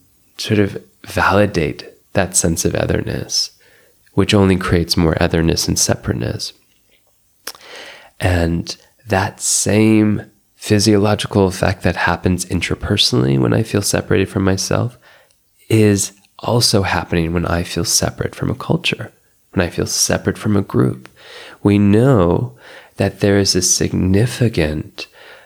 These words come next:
effect when we feel connected to a group.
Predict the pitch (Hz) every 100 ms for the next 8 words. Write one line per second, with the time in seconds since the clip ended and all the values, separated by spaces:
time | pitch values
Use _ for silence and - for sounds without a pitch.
0 | _ _ _ _ - - - 107 120 107
1 | - - - _ _ _ _ _ _ _
2 | - 113 95 90 85 - 98 95 92 -
3 | 95 - - 92 90 90 - - 85 -
4 | - - - - - _ _